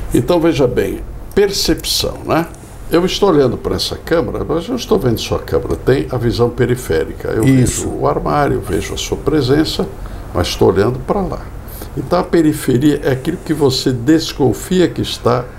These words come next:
Speaker 1: entendendo e percebendo. Esta percepção é que vai te levar à escolha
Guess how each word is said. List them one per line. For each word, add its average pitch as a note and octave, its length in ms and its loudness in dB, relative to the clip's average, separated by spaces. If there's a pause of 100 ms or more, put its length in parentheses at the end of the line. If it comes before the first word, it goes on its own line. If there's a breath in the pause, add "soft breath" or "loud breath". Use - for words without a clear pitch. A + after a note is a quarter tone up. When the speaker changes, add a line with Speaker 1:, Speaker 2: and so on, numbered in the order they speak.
(120)
Speaker 1:
entendendo B2+ 720 2
e C#3 40 0
percebendo. C3 920 2 (840 loud breath)
Esta F3 360 2
percepção A#2 600 0
é D3 80 2
que - 100 -8
vai C3+ 140 4
te C3 140 -2
levar B2+ 320 2
à C3 40 4
escolha A2+ 540 0